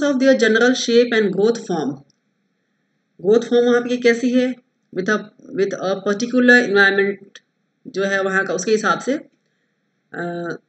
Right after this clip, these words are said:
जो community है उसको classify करते हैं। Forest community, desert community, इस तरह से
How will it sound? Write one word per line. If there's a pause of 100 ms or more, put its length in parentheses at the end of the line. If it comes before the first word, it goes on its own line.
(140)
जो
community
है
उसको
classify
करते
हैं।
Forest
community,
desert
community, (420)
इस
तरह
से